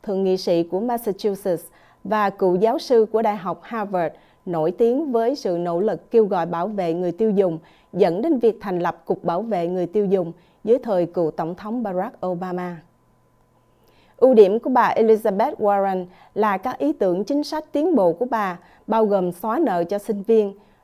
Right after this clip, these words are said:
phá vỡ độc quyền nông nghiệp và các công ty công nghệ. Điểm yếu của Elizabeth Warren là cực tả. Cách tiếp cận các chính sách của bà có thể tổn thương những người ôn hòa và có nguy cơ khiến cử tri xa lánh.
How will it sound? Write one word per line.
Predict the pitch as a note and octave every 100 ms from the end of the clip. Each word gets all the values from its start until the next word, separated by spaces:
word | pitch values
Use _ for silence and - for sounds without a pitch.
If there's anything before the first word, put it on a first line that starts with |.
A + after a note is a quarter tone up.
| _
phá | _ A#3+ C#4
vỡ | G3+ F3 F#3
độc | G#3 E3
quyền | G#3 F#3+ F3
nông | F#3+ G#3 G3
nghiệp | E3+ - _ _
và | F3+ G3 F3+
các | F3+ A#3 A#3+
công | G#3 G3
ty | G3 G3
công | G3 F#3+ F#3
nghệ. | E3 D3+ D#3+ _ _ _ _ _ _ _ _ _ _ _ _ _
Điểm | - G#3+
yếu | - A#3 C#4+
của | B3 A3+ -
Elizabeth | G#3+ G3+ G3+ G#3 C4 G#3+
Warren | G3+ G3 F#3+ F#3
là | F3+ D#3+
cực | - D#3+ -
tả. | F3+ D#3+ F#3 - _ _ _
Cách | D#4 D#4
tiếp | E4+ E4+
cận | A3+ E3+
các | E3+ C4+
chính | D4 D#4
sách | - D#4+ -
của | B3
bà | G#3 F#3+
có | E3 A#3
thể | A#3 G3
tổn | - E3 G#3+
thương | B3+ A#3 A3
những | G3 A#3
người | G3
ôn | G#3+ A3+
hòa | F#3+ F#3+ E3+ - _ _ _
và | F#3+ G3+ F#3
có | F#3+ G#3+
nguy | A#3 G#3
cơ | - G#3+ F#3+
khiến | F#3+ A3 C4
cử | F3+ F3+
tri | A#3 G3
xa | - G3
lánh. | F#3 G3